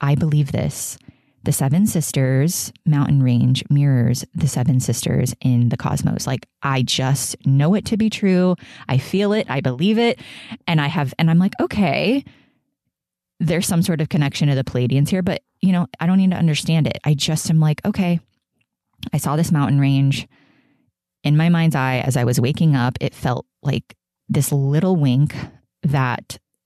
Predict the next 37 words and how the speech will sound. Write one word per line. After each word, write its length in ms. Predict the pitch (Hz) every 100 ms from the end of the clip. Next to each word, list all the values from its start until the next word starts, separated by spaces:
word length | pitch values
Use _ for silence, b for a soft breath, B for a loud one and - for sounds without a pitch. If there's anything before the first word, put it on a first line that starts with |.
| -
I'm 160 | 160
on 220 | 131 139 160
path 380 | - 123 139 -
and 180 | 135
this 180 | 135 -
is, 180 | 170 - -
this 240 | 127 131
is 160 | 185 165
real. 360 | 143 131 170 214 B B B B B B B _ -
And 500 | 175 165 160 156 -
it 100 | 175
was 180 | 196 202
just 160 | 226 -
so 140 | 330
f-, 260 | - - -
it 80 | 196
was 160 | 202 -
just 280 | - -
so 480 | - 160 165 170 165 -
fun. 440 | - 147 113 127
And 220 | - 165
what's 200 | 160 -
funny 400 | - 277 349 247
is 260 | 180 170 - _ _ -
on 200 | 175 175
our 160 | 156
trip, 280 | 147 175 -
later 240 | 156 160 160
in 100 | 139
the 80 |
trip, 220 | 139 - -
my 100 | 165
husband 340 | 170 147 151
was 140 | 147
like, 240 | 143 131 - - _ _ _ _ _ _ - B B B -
"Hey, 140 | 277
Linz," 320 | 254 247 254